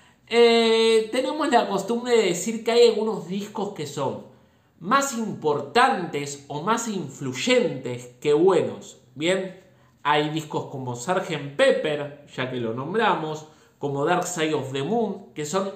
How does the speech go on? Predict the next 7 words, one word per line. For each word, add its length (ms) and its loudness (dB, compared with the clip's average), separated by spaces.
extremadamente 1200 -2
importantes 1040 -2
y 100 -8
muchas 580 -4
veces 440 -2
es 220 -2
difícil 960 -6